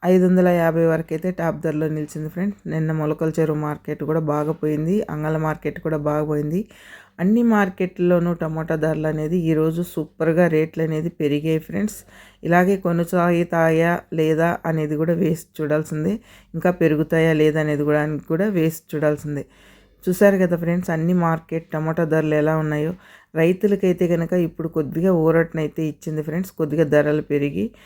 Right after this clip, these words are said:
ఇలాగే కొనసాగాలని మనస్ఫూర్తిగా కోరుకుంటున్నాను. అలాగే మన వీడియో మీకు ఎలా అనిపించింది తప్పకుండా కామెంట్ చేయండి, అలాగే లైక్ చేయండి, షేర్ చేయండి.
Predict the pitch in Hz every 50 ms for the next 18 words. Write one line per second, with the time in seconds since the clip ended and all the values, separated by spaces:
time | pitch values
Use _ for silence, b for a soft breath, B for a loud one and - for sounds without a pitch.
0 | B B B B 170 165 175 180 185 196 190 190 180 170 170 170 - 175 175 170
1 | 175 170 170 165 165 170 170 160 156 160 - - - 170 165 - - 170 170 -
2 | - 165 156 - - 160 151 151 156 151 160 170 180 - - - 160 160 165 165
3 | 175 170 165 160 160 165 165 165 170 170 170 180 175 165 160 156 - 156 156 160
4 | 165 170 165 160 160 - 147 - - 165 156 156 156 - - _ - 160 - -
5 | 165 - 170 170 170 160 - 156 151 151 160 160 165 160 - 165 151 156 165 180
6 | 214 226 B B B B B B B B 151 160 165 160 165 160 160 156 160 160
7 | - - - 165 165 165 165 190 190 - - 156 156 151 - - 160 151 151 160
8 | 180